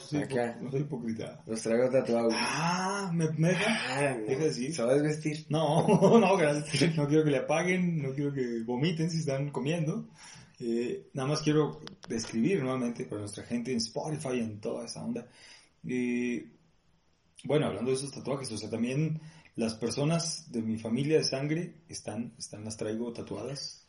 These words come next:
Speaker 1: Eh, quise hacerme siempre, eh,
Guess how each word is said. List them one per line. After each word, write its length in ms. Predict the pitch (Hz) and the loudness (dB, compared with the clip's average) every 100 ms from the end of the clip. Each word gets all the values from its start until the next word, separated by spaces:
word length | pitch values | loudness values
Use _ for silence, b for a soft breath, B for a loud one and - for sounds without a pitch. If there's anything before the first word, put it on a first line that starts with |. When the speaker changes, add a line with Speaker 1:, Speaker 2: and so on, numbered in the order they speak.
| - | -14
Speaker 1:
Eh, 320 | - 73 - B B B B _ _ | -12 -10 -12 B B B B _ _
quise 280 | - 123 175 | -8 -4 0
hacerme 320 | 147 165 180 | 2 2 2
siempre, 720 | 170 175 170 190 185 180 - - | 4 2 4 4 6 4 0 -4
eh, 880 | 139 135 127 123 120 120 117 113 110 | -2 2 2 2 0 0 0 -2 -4